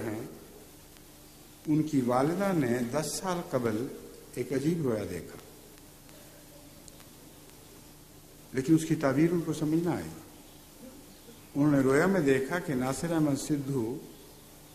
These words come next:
एक बहुत लंबी डोरी लेकर अपनी वालिदा के पास आए हैं और मेरी तरफ मंसूब करके ये खुशखबरी सुनाते हैं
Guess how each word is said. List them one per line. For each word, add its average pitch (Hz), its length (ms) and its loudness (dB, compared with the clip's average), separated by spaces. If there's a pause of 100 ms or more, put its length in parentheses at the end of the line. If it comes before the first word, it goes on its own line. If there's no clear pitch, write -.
(400)
एक 139 260 -2
बहुत 220 360 4
लंबी 185 480 2
डोरी 151 240 6
लेकर 135 420 2
अपनी 135 300 -2
वालिदा 131 380 2
के 143 100 0 (100)
पास 113 240 -4
आए 117 160 0
हैं 139 300 -6 (1300)
और 131 340 2
मेरी 165 260 6 (100)
तरफ 139 340 2
मंसूब 147 440 0
करके 135 400 2
ये 123 80 4
खुशखबरी 139 580 -2
सुनाते 113 440 -2
हैं 113 200 -2